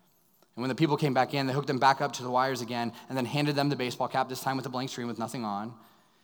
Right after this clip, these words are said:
And what they found was that as soon as they had the baseball cap in their hands, their palms began to sweat, their pupils dilated,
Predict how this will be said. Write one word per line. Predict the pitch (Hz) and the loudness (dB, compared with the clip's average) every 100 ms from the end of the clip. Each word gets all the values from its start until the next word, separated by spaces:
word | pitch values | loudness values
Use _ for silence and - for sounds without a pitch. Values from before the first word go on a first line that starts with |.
| _ | _
And | 135 | -2
what | 143 | 2
they | 143 | 2
found | - 151 151 | 2 6 6
was | 147 139 | 6 2
that | 127 | -2
as | |
soon | - - 165 | -2 0 2
as | 165 | 4
they | |
had | 160 151 | 2 0
the | |
baseball | 135 139 139 | 0 -2 -2
cap | - 131 117 | -2 -2 -2
in | 127 | -6
their | 131 | -6
hands, | 113 107 110 - - - _ | -6 -6 -8 -10 -18 -20 _
their | 110 | -14
palms | 95 113 113 | -6 -4 -4
began | 131 135 147 | -6 -8 -6
to | |
sweat, | 147 110 104 104 - - _ _ _ | -6 -6 -6 -6 -12 -20 _ _ _
their | 113 | -14
pupils | 98 110 131 | -10 -10 -8
dilated, | 127 113 113 107 104 | -6 -6 -6 -6 -8